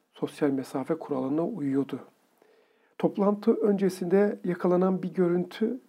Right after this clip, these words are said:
onun da bu salgına yakalanabilme ihtimalini çok ciddiye aldığını gösteren nitelikteydi. Şöyle ki, bir tane görevli maskeli haldeyken bakana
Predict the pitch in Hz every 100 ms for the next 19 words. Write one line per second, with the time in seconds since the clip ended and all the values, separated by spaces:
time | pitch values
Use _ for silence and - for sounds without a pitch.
0 | _ _ _ _ - 165 180 208 170 165
1 | - 156 160 175 160 170 165 170 170 175
2 | 165 - 160 160 175 180 - - 175 -
3 | 190 180 170 180 190 160 143 - 131 123
4 | - 131 120 - 127 131 185 - _ _
5 | _ - - - _ _ _ - 170 156
6 | 143 - 208 - - _ _ _ - 185
7 | 185 170 170 160 160 156 156 175 185 220
8 | 175 160 - 160 143 139 139 147 143 143
9 | 147 143 - 151